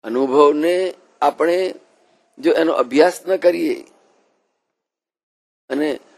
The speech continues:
વારંવાર ભૂલો કર્યા કરીએ અનુભવ હોવા છતાંય, તો એ માણસ પ્રગતિ નહીં કરી શકે, સુખી નહીં થઈ શકે.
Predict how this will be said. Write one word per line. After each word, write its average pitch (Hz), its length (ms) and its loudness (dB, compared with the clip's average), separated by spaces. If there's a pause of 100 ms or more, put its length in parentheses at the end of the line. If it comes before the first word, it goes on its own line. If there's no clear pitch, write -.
(100)
વારંવાર 196 480 8
ભૂલો 190 300 2
કર્યા 175 300 2
કરીએ 143 380 -6 (1160)
અનુભવ 160 400 4
હોવા 143 260 2 (580)
છતાંય, 147 420 2 (1120)
તો 139 100 4
એ 143 80 8
માણસ 127 500 -2 (200)
પ્રગતિ 131 380 0
નહીં 160 140 -2
કરી - 220 -6
શકે, - 260 -12
સુખી 143 300 -2
નહીં 170 140 2
થઈ 98 140 -8
શકે. - 400 -16